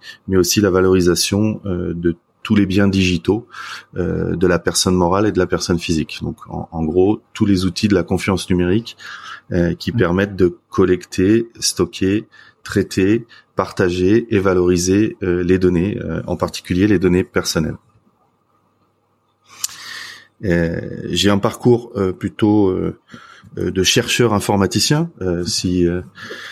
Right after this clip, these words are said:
Speaker 1: euh, si tu me permets de, de faire un, un petit retour en
Speaker 2: Mhm.
Speaker 1: arrière sur, euh, ce qui m'a amené, euh, un petit peu au monde de la blockchain. Euh, donc j'ai, j'ai fait une thèse de doctorat, euh, en informatique, euh, au cern, à l'Organisation européenne pour la recherche nucléaire,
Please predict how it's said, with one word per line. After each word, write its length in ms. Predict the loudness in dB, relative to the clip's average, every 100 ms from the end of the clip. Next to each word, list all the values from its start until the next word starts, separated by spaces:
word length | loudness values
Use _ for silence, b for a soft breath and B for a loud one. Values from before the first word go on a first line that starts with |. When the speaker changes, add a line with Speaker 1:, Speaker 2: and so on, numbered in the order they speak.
| B -10
Speaker 1:
euh, 240 | -8 -6 -6
si 180 | -6
tu 120 | -2 -2
me 60 |
permets 320 | 0 2 2
de, 280 | 2 2 0 -4
de 180 | -6 -4
faire 220 | -2 0
un, 340 | 0 -2 -8 -8
un 120 | -4
petit 360 | 0 0 2
retour 300 | 2 2 2
en 40 | 2
Speaker 2:
Mhm. 60 |
Speaker 1:
arrière 260 | 2 2 0
sur, 400 | -2 -2 -2 -4
euh, 140 | -6 -4
ce 140 | -4
qui 100 | 0
m'a 160 | 0 2
amené, 340 | 2 2 2
euh, 200 | 0 -4 -6
un 140 | -8
petit 140 | -10 -2
peu 120 | 2
au 80 | 2
monde 220 | 4 2
de 40 |
la 120 | 2 0
blockchain. 400 | -4 0 -2 -2 -12 B B B B B -4
Euh, 320 | -2 -2 -4 -8 -10 -8
donc 160 | -4 -2
j'ai, 220 | 0 0
j'ai 160 | 0 0
fait 160 | 2 0
une 120 | 2
thèse 220 | 0 2
de 120 | 2
doctorat, 640 | 2 2 0 2 2 2 2
euh, 440 | 0 -2 -8 -12 -16 _ -4
en 140 | 0
informatique, 800 | 0 0 2 2 0 -4 -4 -8 -4
euh, 400 | -4 -4 -6 -6 -2
au 100 | 2
cern, 360 | 2 2 0
à 80 | -2
l'Organisation 640 | -2 2 2 2 0 0
européenne 360 | 0 0 0 -2
pour 140 | -4
la 80 | -6
recherche 360 | -6 -6 -8 -10
nucléaire, 380 | -6 -2 -2